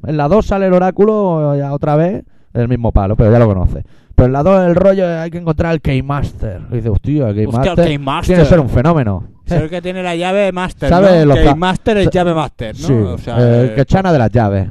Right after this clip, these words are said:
Speaker 2: el que chana, o sea, el que, vamos, el que también buscaban,
Speaker 1: Sí.
Speaker 2: eh, eh, los... Eh, los Halloween.
Speaker 1: Los Halloween, el
Speaker 2: Los
Speaker 1: Game Master
Speaker 2: se-,
Speaker 1: of the Seven K,
Speaker 2: de
Speaker 1: ¿eh?
Speaker 2: Seven K in the,
Speaker 1: Se
Speaker 2: the
Speaker 1: quedaron
Speaker 2: Night.
Speaker 1: chapados en el estudio y iban
Speaker 2: Y ahí
Speaker 1: locos.
Speaker 2: se quedaron <laughs>
Speaker 1: Sí, sí.
Speaker 2: buscando al pavo de
Speaker 1: Aún
Speaker 2: la pu-,
Speaker 1: están en ello,
Speaker 2: por eso
Speaker 1: algunos,
Speaker 2: hicieron
Speaker 1: ¿eh?
Speaker 2: una canción de un cuarto de
Speaker 1: Se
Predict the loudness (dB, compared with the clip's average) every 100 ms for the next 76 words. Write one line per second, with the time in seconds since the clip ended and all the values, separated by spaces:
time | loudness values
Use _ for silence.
0 | -10 -18 -16 -12 -10 -10 -12 -12 -12 -6
1 | -4 -6 -6 -4 -2 -2 -2 -4 -4 -4
2 | -4 2 4 4 4 4 4 2 -2 -8
3 | -8 -6 -6 -4 -2 0 0 -2 -4 -8
4 | -10 -12 -12 -12 -10 -2 0 0 -4 -8
5 | -8 0 2 4 2 -2 -2 -2 0 0
6 | 0 0 2 2 0 -2 -2 0 0 0
7 | -2 -4 -4 -4 -6 -6 -6 -8 -8 -8
8 | -8 -4 0 2 2 2 0 2 2 0
9 | 2 2 4 4 0 -2 0 0 2 0
10 | 0 -4 -4 -6 -4 -4 -2 -4 0 0
11 | 2 -2 -2 -4 -2 -2 0 2 4 4
12 | 0 0 0 0 2 4 4 6 4 4
13 | 0 -2 -2 -4 -2 -4 -2 0